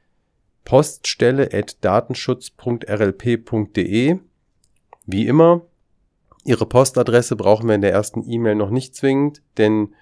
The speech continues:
wir, wir müssen ja erstmal schauen, wer als erster die richtige Antwort schickt und erst wenn der festgestellt ist oder die,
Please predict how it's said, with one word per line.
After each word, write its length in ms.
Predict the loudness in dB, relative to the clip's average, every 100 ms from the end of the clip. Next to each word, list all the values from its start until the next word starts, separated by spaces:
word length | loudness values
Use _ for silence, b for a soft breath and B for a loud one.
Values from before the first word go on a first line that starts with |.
| b b b -14
wir, 380 | -8 -6 -4
wir 120 | 0 2
müssen 180 | 2
ja 80 | 2
erstmal 320 | 0 0 -4
schauen, 380 | -4 -2 -2 -2
wer 540 | -6 -4 0 0 -2 _ -12
als 200 | -12 -8
erster 580 | -2 -2 0 2 2
die 260 | 0 -8 -8
richtige 500 | -6 -8 -6 -4 -2
Antwort 560 | -2 -4 0 0 -2 -10
schickt 500 | -14 -4 -4 -6 -18
und 220 | -8 -4
erst 260 | -4 -4 -8 _ _ _ _ _ _ _ _ -10
wenn 340 | 0 0 2
der 180 | -2 -2
festgestellt 680 | 0 -2 -2 -10 -2 -2 0
ist 160 | -6
oder 220 | -2 -2 -2
die, 300 | -4 -6